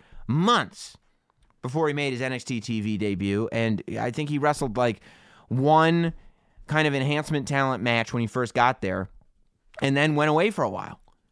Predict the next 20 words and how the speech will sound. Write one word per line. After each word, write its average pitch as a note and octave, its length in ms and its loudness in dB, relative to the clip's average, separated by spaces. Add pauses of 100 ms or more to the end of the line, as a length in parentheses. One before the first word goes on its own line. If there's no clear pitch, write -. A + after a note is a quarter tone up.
(540)
He F#3+ 160 0
comes F3 300 2
back, G3 360 0
and C3 120 -2
it's C3 180 -6
like, B2 400 -2
"Here G3+ 380 0
we B2+ 340 0
go. C#3 640 2 (400)
L G#3+ 260 6
F E3 280 4
G, D#3 420 0
baby." F#2 540 -6 (1400)
Not A3 260 4
only C4 560 2 (640)
do D#3+ 140 2
I F3 80 4
think E3 220 -2
Damian E3+ 500 -2
Priest E3 680 -6